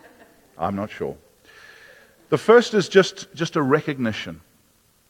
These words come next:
First R is, is recognition. That we realize,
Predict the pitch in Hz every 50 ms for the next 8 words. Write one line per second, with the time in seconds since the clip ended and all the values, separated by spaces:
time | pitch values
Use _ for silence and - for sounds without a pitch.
0 | _ _ _ _ _ _ _ _ _ _ _ _ - - 156 147 - - 151 147
1 | 139 131 127 123 - - - 123 101 113 120 120 117 - 127 113 110 98 92 -
2 | - 82 82 87 _ _ _ _ _ _ _ _ _ _ _ _ _ _ _ _
3 | _ _ _ _ _ _ _ _ _ _ _ _ _ - 135 135 143 147 123 127
4 | 147 180 196 202 196 175 165 175 170 139 113 101 95 92 98 110 131 143 - -
5 | -